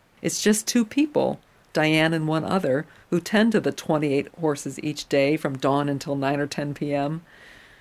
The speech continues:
She has five volunteers, she said, that they come when they can, but they could use more volunteers, and they often have volunteer training, but sadly people sign up and don't appear for the training.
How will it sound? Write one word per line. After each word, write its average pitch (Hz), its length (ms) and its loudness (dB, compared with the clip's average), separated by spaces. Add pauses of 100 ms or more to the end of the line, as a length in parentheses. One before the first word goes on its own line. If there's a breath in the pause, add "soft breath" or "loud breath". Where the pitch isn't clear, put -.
(180 loud breath)
She - 180 -4
has 190 240 2
five 196 340 0
volunteers, 190 720 0
she 143 160 -6
said, 143 360 0
that - 200 -6
they 147 100 -6
come 147 420 -4
when 139 140 -6
they 139 120 -2
can, 147 460 -2
but 143 180 -4 (240 loud breath)
they - 100 -6
could 143 160 -4
use 160 180 2
more 156 180 4
volunteers, 143 600 0
and 139 80 -2
they 135 100 -2
often 135 340 -8
have 143 420 -4 (320 loud breath)
volunteer 170 500 0
training, 247 540 0
but 165 140 0
sadly 185 420 0
people 196 300 -2
sign 180 300 0
up 185 200 0
and 170 80 -2
don't 165 200 -2
appear 180 320 -2
for 175 140 -4
the 175 100 -2
training. 170 520 -2